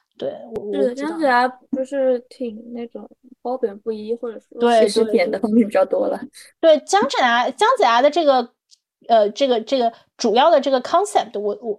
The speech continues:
Speaker 1: 我就是这个观点，我，我，我本身就没有很，很喜欢。但是这个是后话了，这个是，这个是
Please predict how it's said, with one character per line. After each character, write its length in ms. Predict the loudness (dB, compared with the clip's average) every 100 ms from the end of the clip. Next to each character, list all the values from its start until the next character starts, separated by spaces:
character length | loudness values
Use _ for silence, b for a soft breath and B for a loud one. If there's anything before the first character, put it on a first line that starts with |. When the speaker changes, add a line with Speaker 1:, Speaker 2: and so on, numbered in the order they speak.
| -6
Speaker 1:
我 80 | -4
就 160 | -4
是 200 | -6 -8 -8
这 100 | -6
个 80 |
观 180 | 0 2 4
点， 160 | 2
我， 180 | 2 0
我， 200 | -2 -6 -4
我 100 | -4
本 160 | -4 -6
身 280 | -8 -8 -6
就 120 | -4
没 160 | -4 -4
有 120 | -6
很， 180 | -4 -6 -8
很 160 | -18
喜 200 | -20 -20
欢。 80 | -20 _ -6
但 160 | -4
是 60 | -2
这 100 | 0
个 80 | 2
是 140 | 2
后 140 | 2 4
话 100 | 2
了， 100 | 0
这 80 |
个 80 | -4
是， 300 | -2 0 0 -2 B B
这 100 | -6
个 80 |
是 320 | -4 -2 -4